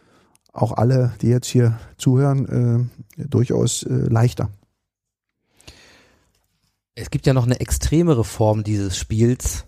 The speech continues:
Speaker 2: Renteneintritt, äh, g-, gerne in, sag ich mal, im höheren Management.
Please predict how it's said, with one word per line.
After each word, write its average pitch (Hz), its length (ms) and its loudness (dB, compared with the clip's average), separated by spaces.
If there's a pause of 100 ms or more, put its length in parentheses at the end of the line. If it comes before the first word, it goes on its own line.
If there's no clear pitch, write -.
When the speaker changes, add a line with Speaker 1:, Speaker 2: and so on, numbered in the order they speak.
(140)
Speaker 2:
Renteneintritt, 127 1080 -2 (540)
äh, 110 320 -4
g-, - 100 -12
gerne 131 380 2
in, 117 500 -2 (720)
sag 107 160 -4
ich - 100 -8
mal, 107 200 0
im 107 200 -2
höheren 120 380 4
Management. 151 720 0